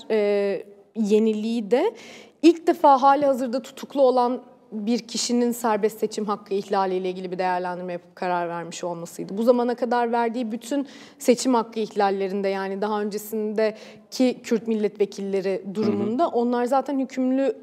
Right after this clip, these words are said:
Speaker 1: hale gelmişlerdi
Speaker 2: Gelmişlerdi.
Speaker 1: ve onların, e, seçim hakkı ihlalleriyle ilgiliydi. Şimdi Demirtaş'ta ilk defa tutuklanan bir kişinin,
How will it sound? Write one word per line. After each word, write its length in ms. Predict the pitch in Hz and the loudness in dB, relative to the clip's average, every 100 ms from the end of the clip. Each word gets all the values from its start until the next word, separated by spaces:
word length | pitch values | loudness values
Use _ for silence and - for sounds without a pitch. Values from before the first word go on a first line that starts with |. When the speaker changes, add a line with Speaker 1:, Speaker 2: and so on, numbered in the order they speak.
| - | -6
Speaker 1:
hale 320 | - 214 202 | 0 2 2
gelmişlerdi 640 | 202 196 190 - 208 220 | 0 0 -2 0 0 2
Speaker 2:
Gelmişlerdi. 80 | 349 | 2
Speaker 1:
ve 40 | |
onların, 500 | 302 269 269 277 285 - - - | 2 2 2 2 0 -4 -16 -4
e, 180 | 226 220 | 2 2
seçim 320 | 220 240 254 | 2 0 0
hakkı 240 | 220 226 - | 0 0 -6
ihlalleriyle 680 | 208 208 196 190 190 185 | -2 0 0 0 -2 0
ilgiliydi. 420 | 185 185 190 214 330 | -2 -2 -4 -4 -4
Şimdi 300 | 311 277 247 | -2 0 2
Demirtaş'ta 520 | 269 330 285 262 - | 0 0 -2 -2 -4
ilk 200 | 320 - | -4 -2
defa 440 | 311 320 269 359 | -4 0 0 0
tutuklanan 720 | - 240 269 254 254 320 349 | -6 -8 -2 2 2 2 0
bir 120 | 277 240 | -2 -4
kişinin, 640 | - 247 - 233 220 214 | -6 -6 -2 2 2 0